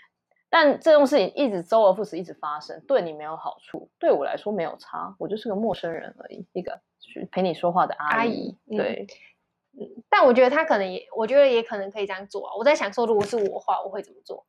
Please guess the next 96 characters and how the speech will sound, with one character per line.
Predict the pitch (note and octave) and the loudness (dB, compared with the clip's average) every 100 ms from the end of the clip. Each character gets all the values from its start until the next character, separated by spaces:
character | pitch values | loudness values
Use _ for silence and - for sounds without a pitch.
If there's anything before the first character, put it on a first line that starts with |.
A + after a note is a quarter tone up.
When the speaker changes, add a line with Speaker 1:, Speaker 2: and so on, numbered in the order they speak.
| - | -2
Speaker 1:
你 | |
会 | F#3+ | 0
怎 | F#3 | 0
么 | D#3 | -4
做？ | E3 D3 - - _ | -4 -4 -6 -16 _
Speaker 2:
我， | A3+ | -2
我 | A3 A#3+ | 4 4
觉 | A#3+ | 6
得 | C#4+ | 6
我 | |
Speaker 1:
你 | C#4+ | 6
跟 | |
他 | E4 | 4
同 | G3+ | 2
年 | F#3 D3 D#3+ | 0 -4 -6
是 | |
不 | D3 | -12
是？ | - - - | -14 -20 -16
Speaker 2:
我 | G#3+ | -2
跟 | B3+ | -2
他 | |
同 | C#4 G#3+ | -2 -8
年， | - - _ | -12 -20 _
我， | B3+ C4+ | 4 6
我 | C4 | 6
也 | |
是 | B3 | 4
二 | A3+ | 2
十 | A3 | -2
五 | - | -12
岁。 | - - _ _ _ | -14 -14 _ _ _
Speaker 1:
嗯。 | - | -6
Speaker 2:
然 | A3 | -2
后 | A#3+ A#3+ A3+ _ _ | -2 -2 -4 _ _
我 | - A3 | -8 -6
觉 | A3+ | -4
得， | A3+ A#3+ A#3 | 0 2 2
如 | B3 | 2
果 | A#3+ | 2
是 | A#3 C#4 | 0 0
我 | A#3 A3+ | 0 0
觉 | A3 | 0
得 | A3 | 0
好 | A3 | 0
像 | G3 C#4 C#4+ | -2 -4 -4
同 | A3+ G#3 | -6 -8
事 | G#3 B3 | -8 -4
都 | A3+ | -2
没 | A3 | -2
有 | F#3 | -4
那 | G3+ | -4
么 | G3+ | -6
喜 | G3 - | -8 -16
欢 | G3+ - | -10 -10
我， | - - _ _ - | -10 -20 _ _ -2
但 | D#4+ | 2
是 | E4 | 4
我 | A3 | 4
觉 | G3+ G3+ | 4 0
得 | G3+ - | 0 -2
又 | - D#4 | -2 -2
自 | - | 0
己 | |
觉 | C#4+ | 0
得 | G3+ | 4
Speaker 1:
讲 | |
这 | |
句 | A#3+ | 6
话 | A3+ | 6
为 | G#3+ | 6
什 | |
么 | G3 | 4
要 | E3+ | 2
哭 | - F3 | 0 -4
腔 | - E3+ E3+ | -2 -4 0
啊？ | - | 0
Speaker 2:
就 | - | 2
是 | G4+ | 4
又 | F4+ | 4
自 | D4 | 4
己 | G4 | 4
觉 | D4+ | 6
得 | |
Speaker 1:
<laughs> | |
是 | |
有 | A3 | 6
发 | A3 G#3+ | 6 4
生 | A3 F#3 | 4 0
哦。 | F3+ - - - - | 0 -4 -8 -10 -18
Speaker 2:
<laughs> | _ - F4+ E5 C#5 | _ -20 -2 2 2
没 | G#4+ | 0
有 | A4 | -8
啦， | G4+ - | -8 -8
我 | A#3+ | -10
应 | D#4 | -2
该 | F4 F4 | 4 4